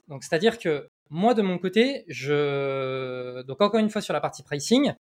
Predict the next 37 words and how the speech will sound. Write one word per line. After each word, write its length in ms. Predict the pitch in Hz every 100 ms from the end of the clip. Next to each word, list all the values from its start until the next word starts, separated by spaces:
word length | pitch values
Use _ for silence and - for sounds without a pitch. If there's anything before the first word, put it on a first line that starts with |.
| _ _ _ _ -
euh, 680 | 139 135 135 127 127 127 131 151 - -
on, 180 | 156 151
on, 300 | 160 147 143 143
on, 200 | 143 143
on 100 | 147
dirait 280 | 147 160 196
pas, 140 | 208 247
même 160 | 160
si 140 | - 151
j'ai, 200 | 135 135 127
<laughs> 200 | - 127
même 80 | 147
si 140 | -
j'ai 60 | 147
beaucoup 200 | 147 156
progressé 360 | 143 147 147 156
sur 100 | 143
les 60 |
dernières 280 | 135 139 139
années, 140 | 180
mais 120 | 214 - - - _
je 60 | -
suis 80 | -
pas 100 | 294
particulièrement 600 | 226 - 220 208 202 214
quelqu'un, 320 | 196 180 240 -
je 60 | -
suis 100 | -
pas 100 | 233
quelqu'un 240 | 226 202
qui 80 | 233
a 40 |
particulièrement 680 | - 202 - 190 190 185 202
confiance 380 | 190 170 165 -
en 60 | 139
moi. 260 | 139 - _ _ - - - -
Euh, 840 | 156 151 143 143 139 135 135 135